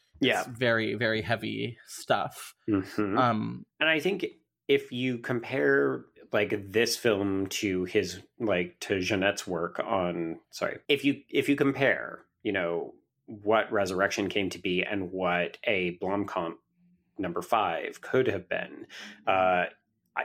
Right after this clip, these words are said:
Speaker 1: you can see District nine as, like, "Oh my God, yeah, he's got control of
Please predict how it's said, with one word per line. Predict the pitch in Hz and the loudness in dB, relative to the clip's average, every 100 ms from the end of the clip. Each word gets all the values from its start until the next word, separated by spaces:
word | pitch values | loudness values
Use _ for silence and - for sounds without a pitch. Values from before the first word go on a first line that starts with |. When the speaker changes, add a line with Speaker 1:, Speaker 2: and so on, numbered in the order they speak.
| - | -6
Speaker 1:
you | 127 127 | -4 2
can | 151 | 2
see | 139 - 135 | 4 2 2
District | 135 110 - 113 104 | 2 0 2 0 2
nine | 95 90 87 87 87 - | 0 2 0 -2 -4 -2
as, | 107 90 85 | -2 -2 -2
like, | 87 - | -4 0
"Oh | 143 | 2
my | 135 104 | 4 4
God, | 117 95 87 | 2 2 2
yeah, | 98 82 | 2 2
he's | 101 90 | -2 0
got | 101 95 95 - | 2 4 2 -2
control | - 98 101 92 92 - | -4 0 2 2 0 0
of | 98 87 87 | 0 2 2